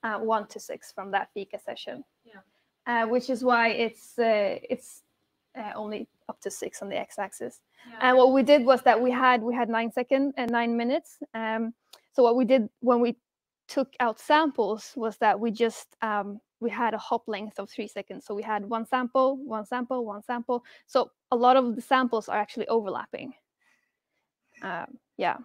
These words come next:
Speaker 1: just to try to get some more, because if we only take fifteen seconds, we had fifteen second long, um, samples. If you only take them at a time, we got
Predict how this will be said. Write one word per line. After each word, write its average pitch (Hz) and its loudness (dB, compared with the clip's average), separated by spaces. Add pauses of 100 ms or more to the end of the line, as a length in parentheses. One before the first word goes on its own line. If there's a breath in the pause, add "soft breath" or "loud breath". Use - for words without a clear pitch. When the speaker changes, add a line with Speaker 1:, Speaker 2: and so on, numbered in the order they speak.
(200)
Speaker 1:
just 277 4
to 277 -2
try 285 6
to - -2
get 254 6
some 277 -2
more, 262 4
because 247 0
if - -4
we 269 2
only 294 6
take 302 4
fifteen 285 -2
seconds, 277 -2
we 254 -2
had 247 2
fifteen 247 -2
second 226 -6
long, 208 -4
um, 196 -10 (260)
samples. 269 0 (280 soft breath)
If 226 -10
you 254 -2
only 269 2
take 269 -2
them 254 2
at 226 0
a 226 -4
time, 247 -4 (380 soft breath)
we 254 0
got 240 4